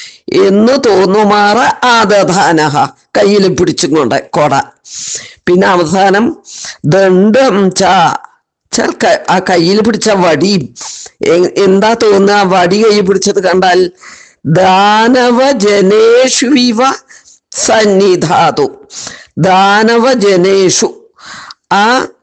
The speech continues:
അസുരന്മാരെ, ദാനവൻ പറഞ്ഞ അസുരൻ, ദാനവ ജനേഷു,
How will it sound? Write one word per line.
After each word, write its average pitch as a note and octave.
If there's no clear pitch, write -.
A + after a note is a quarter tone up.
അസുരന്മാരെ, F#3+
ദാനവൻ G3
പറഞ്ഞ F#3
അസുരൻ, E3
ദാനവ G3+
ജനേഷു, F3+